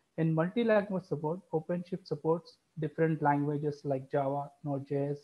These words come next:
P H P, Perl, and Ruby. And, and, and also other languages, uh, are in databases like MySQL, Postgres S Q L, MongoDB databases, and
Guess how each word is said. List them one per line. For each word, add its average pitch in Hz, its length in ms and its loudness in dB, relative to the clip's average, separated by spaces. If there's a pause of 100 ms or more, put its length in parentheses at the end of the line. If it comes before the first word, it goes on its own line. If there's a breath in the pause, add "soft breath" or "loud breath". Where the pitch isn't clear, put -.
(160)
P 143 100 -2
H 143 180 -2
P, 135 120 -4
Perl, 139 340 -6
and 139 220 -10
Ruby. 139 340 -4 (800)
And, 147 560 0 (160)
and, 151 580 0 (200)
and 170 100 2
also 196 400 4
other 156 400 4
languages, 147 760 0
uh, 147 320 0
are 143 300 4
in 147 160 0
databases 143 600 0
like 139 160 0
MySQL, 143 800 0
Postgres 143 360 -4
S 143 140 -6
Q 143 220 -4
L, 139 60 -2
MongoDB 139 680 -2
databases, 135 680 -8 (560 soft breath)
and 147 380 2